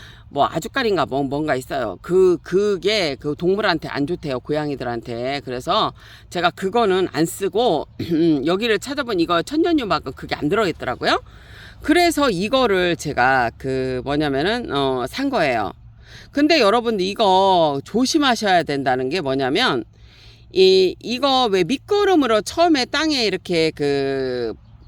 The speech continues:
밭갈이 하실 때 쓰시잖아요. 그때는 조심하셔야 돼요. 저는 그냥 여기 위에다 뿌려주고요.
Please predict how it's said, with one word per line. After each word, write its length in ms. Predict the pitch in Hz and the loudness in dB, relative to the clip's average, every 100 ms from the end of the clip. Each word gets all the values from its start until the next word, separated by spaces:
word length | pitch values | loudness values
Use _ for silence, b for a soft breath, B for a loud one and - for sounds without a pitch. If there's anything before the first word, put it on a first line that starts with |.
| - 120 | -14 -12
밭갈이 480 | - - 220 196 175 | -14 -2 0 2 -2
하실 300 | 190 180 196 | -4 -8 -6
때 160 | 151 | -4
쓰시잖아요. 480 | - 262 - 214 170 | -4 -6 -4 -2 -2
그때는 300 | - 165 196 | -4 -4 -4
조심하셔야 680 | - 156 254 226 165 123 117 | -2 -4 -2 -4 -2 -4 -6
돼요. 480 | 110 113 165 151 - - | -8 -8 -8 -10 -14 -16
저는 380 | - 220 247 339 539 - B B B B | -4 -2 0 0 -4 -10 B B B B
그냥 320 | - 262 294 226 | -4 0 2 2
여기 300 | 196 233 180 | -2 -4 -8
위에다 420 | 185 302 349 240 | -2 -2 0 -2
뿌려주고요. 760 | - 349 381 - 180 190 180 | -2 -4 -4 -6 -6 -4 -2